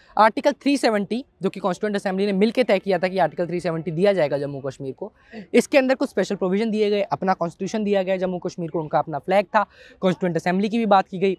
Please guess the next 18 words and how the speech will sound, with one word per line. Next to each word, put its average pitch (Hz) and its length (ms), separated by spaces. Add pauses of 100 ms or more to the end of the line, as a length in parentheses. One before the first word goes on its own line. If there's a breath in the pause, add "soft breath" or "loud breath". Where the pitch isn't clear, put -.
(140)
इसके 208 200
अलावा 220 340
जम्मू 196 200
कश्मीर 208 280
के 202 80
पास 208 200
ये 190 100
भी 233 100
राइट 214 280
थे 247 60
कि 247 120
जम्मू 196 200
कश्मीर 214 280
में 202 60
कोई 196 140
इम्प्लीमेंटेशन 185 720 (320 loud breath)
या 190 80
कुछ, - 220